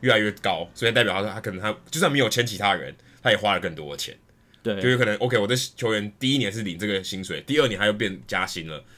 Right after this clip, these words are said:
Speaker 1: 所以代表他就算人没变，
Speaker 2: 对。
Speaker 1: 他薪水是越来越多。
Speaker 2: 因为现在很多球队会签那种 backloaded，就是把很多薪资移-，
Speaker 1: 往后移。
Speaker 2: 往后移的合约。
Speaker 1: 对，所以他可能突然有一年就激增一些这样子。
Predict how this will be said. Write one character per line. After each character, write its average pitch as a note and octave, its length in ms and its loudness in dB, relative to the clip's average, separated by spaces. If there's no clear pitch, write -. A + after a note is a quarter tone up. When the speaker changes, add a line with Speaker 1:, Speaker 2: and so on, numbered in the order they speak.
Speaker 1:
所 B2 100 2
以 B2 40 2
代 B2+ 100 6
表 G2+ 80 2
他 A2+ 140 2
就 A#2 140 -8
算 D3 160 2
人 G#2 120 0
没 G#2+ 180 0
变， A2 240 0
Speaker 2:
对。 D#2+ 60 -14
Speaker 1:
他 G#2+ 80 -10
薪 A2 140 -6
水 F#2 120 -4
是 F2 120 -8
越 F2 80 -2
来 D2 40 -6
越 D#2 140 -10
多。 - 160 -16
Speaker 2:
因 - 220 -18
为 D3+ 80 -6
现 G3+ 100 4
在 F#3 60 6
很 D3+ 120 2
多 D#3+ 160 6
球 C#3 160 0
队 C#3+ 140 6
会 D3 220 4
签 C#3 260 0
那 C#3+ 140 -2
种 G#2 280 0
backloaded， B2+ 600 4
就 B2 160 -6
是 C3+ 80 -2
把 A#2 180 0
很 G#2+ 160 -6
多 A#2+ 140 0
薪 B2+ 200 -2
资 B2+ 180 -2
移-， B2+ 80 -4
Speaker 1:
往 G#2+ 160 4
后 F3 260 6
移。 G#3+ 40 4
Speaker 2:
往 C3 180 4
后 G3+ 240 8
移 C3 180 -4
的 D3+ 80 2
合 A2 240 -4
约。 A2+ 140 0
Speaker 1:
对， F#2+ 80 0
所 C3 140 2
以 D3 40 2
他 E3+ 80 2
可 D3 100 4
能 F#2+ 280 -4
突 D#3+ 140 4
然 C3+ 80 6
有 A2 100 0
一 B2+ 60 2
年 A2 120 0
就 G#2+ 120 0
激 G2+ 200 -6
增 G2 200 0
一 F2+ 80 -6
些 E2 240 -8
这 D#2+ 80 -10
样 D#2+ 160 -10
子。 - 140 -20